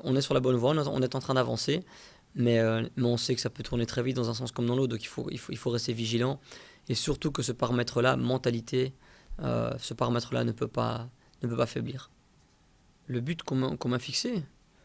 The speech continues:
il faut, il faut que l'équipe remonte. Il faut finir le plus haut possible. Ça, c'est, ça, c'est le but qui a été fixé. Mais pour atteindre ce but-là, ça passe par, euh, pour moi, une prise, euh, euh, ou une approche des choses qui va,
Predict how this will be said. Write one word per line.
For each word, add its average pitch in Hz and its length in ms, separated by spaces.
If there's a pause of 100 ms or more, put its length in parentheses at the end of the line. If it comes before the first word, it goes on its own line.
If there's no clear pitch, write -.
(300)
il - 100
faut, - 140
il 127 40
faut - 140
que 120 60
l'équipe 117 200
remonte. 120 380 (160)
Il 123 60
faut 127 100
finir 131 220
le 127 80
plus 127 140
haut 135 60
possible. 143 360 (760)
Ça, - 120
c'est, 135 100
ça, 151 140
c'est 147 100
le 135 60
but 139 120
qui 139 120
a - 20
été 120 140
fixé. - 340 (640)
Mais 120 120
pour 156 500
atteindre 131 300
ce 131 120
but-là, 139 380 (800)
ça - 160
passe 143 200
par, 120 220
euh, 120 320
pour 120 140
moi, 131 220
une 123 100
prise, 139 360
euh, 120 260 (800)
euh, 120 440 (380)
ou 147 80
une 131 80
approche 147 280
des 139 100
choses 151 340
qui 127 140
va, 135 400